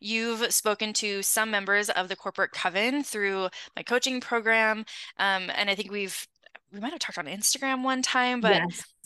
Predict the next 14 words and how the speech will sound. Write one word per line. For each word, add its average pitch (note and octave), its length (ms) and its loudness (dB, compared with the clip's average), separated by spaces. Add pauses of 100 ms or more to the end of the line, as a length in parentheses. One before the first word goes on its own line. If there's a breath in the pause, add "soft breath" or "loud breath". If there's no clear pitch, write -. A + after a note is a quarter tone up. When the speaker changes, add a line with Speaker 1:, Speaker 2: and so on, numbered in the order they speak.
(120)
Speaker 1:
I'm G#3+ 80 -2
Speaker 2:
Mm-hmm. G#3+ 60 4
Speaker 1:
excited G3 340 8
to G3+ 80 2
have F#3 360 2 (160)
a F#3+ 60 -2
more F3 480 -2
formal G3 880 0
and F#3+ 380 0 (460 loud breath)
long-lasting F#3 1160 2 (100)
resource F3 680 2
for E3 420 -2
everyone. A#3+ 540 4
So G#3+ 240 4